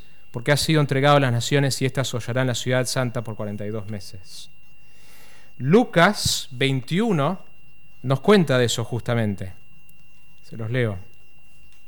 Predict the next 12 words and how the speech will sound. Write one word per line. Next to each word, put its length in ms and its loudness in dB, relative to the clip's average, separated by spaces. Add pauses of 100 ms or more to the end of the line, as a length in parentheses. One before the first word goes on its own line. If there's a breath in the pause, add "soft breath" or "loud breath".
(3000)
Versículo 540 0
veinte 360 4
al 80 0
veinticuatro, 640 2
Pero 180 -2
cuando 240 0
veáis 380 4
a 80 -2
Jerusalén 680 0 (440 loud breath)
rodeada 800 6
de 100 0
ejércitos, 920 -2